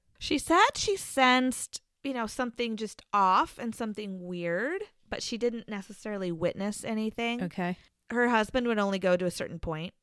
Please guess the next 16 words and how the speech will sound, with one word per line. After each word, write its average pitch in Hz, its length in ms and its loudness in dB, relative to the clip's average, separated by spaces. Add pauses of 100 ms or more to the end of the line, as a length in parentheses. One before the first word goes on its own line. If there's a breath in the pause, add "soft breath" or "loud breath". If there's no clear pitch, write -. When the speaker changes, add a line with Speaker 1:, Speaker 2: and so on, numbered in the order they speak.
(140)
Speaker 1:
He - 200 -6
didn't 208 300 -2
go 208 200 4
in 190 220 6
very 180 300 0
far. 175 320 -2
He 190 220 -8 (260)
wouldn't. 185 480 -2
I 185 100 0
don't 190 140 2
Speaker 2:
Mm-hmm. 180 80 -4
Speaker 1:
blame 175 340 -2
him. 180 360 -6 (280)
Speaker 2:
Yeah. - 220 -10 (460)
Speaker 1:
I 185 140 -4
mean, 180 560 -8